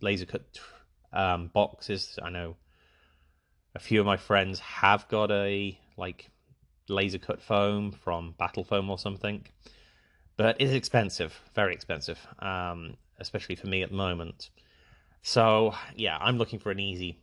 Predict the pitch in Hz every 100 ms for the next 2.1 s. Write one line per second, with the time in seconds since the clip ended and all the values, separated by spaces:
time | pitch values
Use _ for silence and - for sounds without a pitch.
0 | _ 101 90 110 92 87 - 76 _ _
1 | _ - 107 120 117 117 110 101 - 80
2 | 80